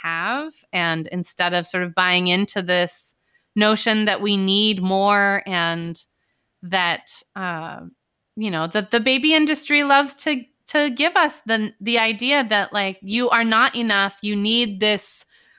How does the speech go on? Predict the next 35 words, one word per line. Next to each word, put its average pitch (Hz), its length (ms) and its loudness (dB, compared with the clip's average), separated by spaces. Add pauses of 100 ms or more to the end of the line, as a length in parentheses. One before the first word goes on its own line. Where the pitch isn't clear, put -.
(120)
one 269 360 2
specific 269 720 -2
brain 269 360 4
building 262 380 2
toy 294 400 0
that 202 220 -2 (180)
experts 254 540 -2
have 208 300 -6
all 277 200 2
agreed 269 360 -6
on 196 220 2
is 180 200 -8
amazing. 240 800 -4 (100)
And 208 320 -2 (140)
really, 247 460 0
like, 208 380 -2 (800)
there, 233 360 2 (360)
<laughs> - 340 -20
you 233 160 0
don't, 277 540 0
<laughs> - 480 -18
you 254 160 2
don't 269 300 2
need 254 200 -2
it. 185 200 -4
You 214 120 -4
don't 226 240 -2
need 233 140 -6
any 214 160 -2
more. 208 320 0
And 226 160 0
what 226 160 0
your 233 240 2
baby 226 400 -2
needs 233 580 -4